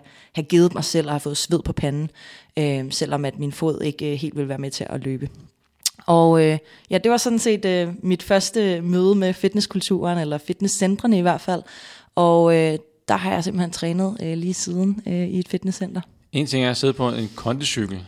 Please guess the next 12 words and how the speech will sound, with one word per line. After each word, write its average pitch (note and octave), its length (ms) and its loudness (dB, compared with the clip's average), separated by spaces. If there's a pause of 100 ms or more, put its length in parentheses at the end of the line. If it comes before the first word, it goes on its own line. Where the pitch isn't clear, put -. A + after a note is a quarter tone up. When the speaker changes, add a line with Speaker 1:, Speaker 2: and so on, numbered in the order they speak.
(140)
Speaker 1:
Aha. E3+ 300 -2
Speaker 2:
men, A#2+ 120 -6
men, A#2+ 140 0
men A2+ 180 0
der A2+ 80 4
er A2 40 2
lang B2+ 280 0
vej A2 160 -2
derfra A2+ 580 -6 (760)
til B2+ 160 0
så A#2 340 0 (180)
at - 100 4